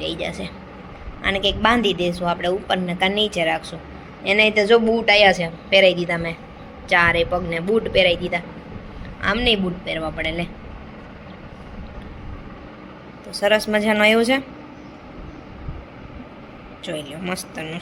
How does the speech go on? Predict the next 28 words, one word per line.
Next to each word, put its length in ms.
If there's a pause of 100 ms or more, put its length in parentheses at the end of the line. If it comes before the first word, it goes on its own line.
સ્ટેન્ડ 420
છે, 120 (3000)
બહુ 160
સરસ 340 (100)
છે. 120 (600)
જો 100
આ 140
નથી 340
મારથી 300
ફિટિંગ 280 (100)
થયું, 200 (320)
કેમ 180 (120)
કે 100 (1080)
ઓલા 280
બે 120
બોલ્ટ 340
નથી 300
થતા, 280
આ 100
બે 140
મેં 180
કરી 220
દીધા 300
છે. 160 (260)
સામેના 480
છે 140
ને, 120
આમ 100